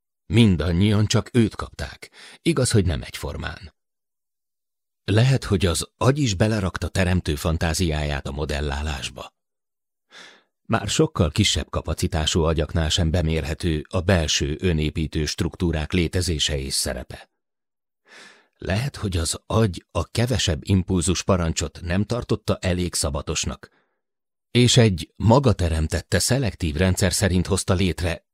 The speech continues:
azt a kevesebbet. Ahogyan az eredeti Jill emlékezett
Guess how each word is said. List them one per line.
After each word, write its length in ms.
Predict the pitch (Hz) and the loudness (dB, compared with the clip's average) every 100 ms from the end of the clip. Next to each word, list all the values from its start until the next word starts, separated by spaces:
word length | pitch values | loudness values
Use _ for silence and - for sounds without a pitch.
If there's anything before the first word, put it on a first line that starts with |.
| - | -8
azt 240 | 82 - | -4 -2
a 60 | 92 | -2
kevesebbet. 880 | 92 65 73 - 80 71 - - - _ _ _ _ _ _ _ _ _ _ _ _ _ - | -2 -4 0 0 0 -4 -10 -18 -20 _ _ _ _ _ _ _ _ _ _ _ _ _ 0
Ahogyan 720 | 120 120 131 123 117 107 _ - | 2 6 6 6 4 2 _ -4
az 300 | 95 110 - - | 0 0 -2 -4
eredeti 560 | - 117 110 92 90 78 | 0 2 2 0 -2 -2
Jill 280 | 85 85 | -2 -2
emlékezett 1000 | 85 98 90 87 - 82 78 - - - | 0 2 2 0 -4 -4 -4 -8 -16 -20